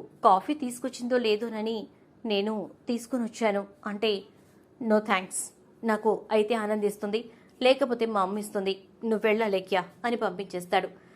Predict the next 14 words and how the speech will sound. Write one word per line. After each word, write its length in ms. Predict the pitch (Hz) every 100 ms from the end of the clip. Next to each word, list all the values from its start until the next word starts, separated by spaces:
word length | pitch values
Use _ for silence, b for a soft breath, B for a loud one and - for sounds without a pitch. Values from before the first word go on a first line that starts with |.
| b b
ఆనంది 300 | 247 262 233
కోసం 340 | 226 233 262 214
ఇల్లంతా 480 | 180 208 247 254 247
వెతుకుతాడు, 500 | 190 202 214 196 185 B B B -
టెర్రస్ 320 | 254 294 302
మీద 160 | 254 208
వెతుకుతాడు, 480 | 196 214 214 190
గార్డెన్లు 640 | 180 202 190 240 240 285 269
వెతుకుతాడు. 520 | 202 202 202 202 196 196 B B B
ఆఖరికి 400 | 254 294 320 -
సీనుకి, 680 | 294 - 247 247 - 220 226 -
ఇంకా 380 | 214 214 208 208 - B B -
పద్దాలకి, 640 | 247 233 311 254 247 240 233 -
ఇంకా 360 | 214 269 277